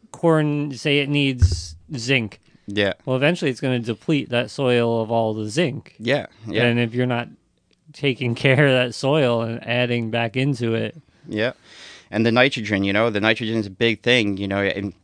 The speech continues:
Speaker 2: we use ten times the amount of nitrogen it used to take to grow food twenty years ago. And the reason that is, you know, we're just loading this soil up with nitrogen, and eventually it, uh, it locks itself out. You know, you can, this, the
Speaker 1: Yeah.
Speaker 2: plants are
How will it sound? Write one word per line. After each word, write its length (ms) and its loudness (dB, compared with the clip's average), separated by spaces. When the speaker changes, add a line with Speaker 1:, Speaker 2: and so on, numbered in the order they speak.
Speaker 2:
we 220 -2
use 360 0
ten 240 -6
times 280 -4
the 100 -2
amount 220 0
of 60 -2
nitrogen 460 0
it 120 -4
used 200 -4
to 60 -8
take 260 -4
to 60 -12
grow 380 -2
food 400 0
twenty 280 4
years 240 2
ago. 380 -2
And 240 0
the 60 -4
reason 240 0
that 160 4
is, 200 -2
you 60 -10
know, 100 -4
we're 140 -4
just 240 -6
loading 540 4
this 120 -4
soil 360 0
up 100 -4
with 100 -8
nitrogen, 460 -4
and 140 -8
eventually 560 -2
it, 220 -2
uh, 240 -4
it 80 -4
locks 320 2
itself 340 -2
out. 280 -2
You 100 -8
know, 100 -4
you 160 -4
can, 160 -4
this, 160 -6
the 140 -6
Speaker 1:
Yeah. 60 -10
Speaker 2:
plants 320 0
are 240 -2